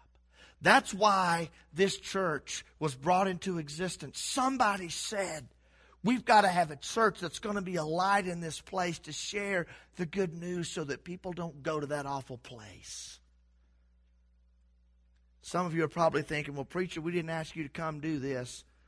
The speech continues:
Well, I know you didn't ask me to come do this, but God did. Hmm, I believe that. The question is,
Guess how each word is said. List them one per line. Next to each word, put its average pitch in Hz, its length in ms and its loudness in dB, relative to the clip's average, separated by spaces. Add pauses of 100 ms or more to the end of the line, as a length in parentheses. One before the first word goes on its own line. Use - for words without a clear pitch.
(100)
Well, 139 140 4
I 143 60 4
know 160 160 4
you 151 180 0
didn't 120 180 0
ask 117 220 -6
me 117 60 -4
to 113 60 -6
come 117 220 -4
do 117 160 -2
this, 107 260 -6
but 104 180 -14
God 139 340 -2
did. 107 240 -12 (1400)
Hmm, 196 120 0 (420)
I 147 80 4
believe 151 380 -4
that. 107 260 -8 (1900)
The 139 60 -6
question 180 500 -2
is, 170 500 -12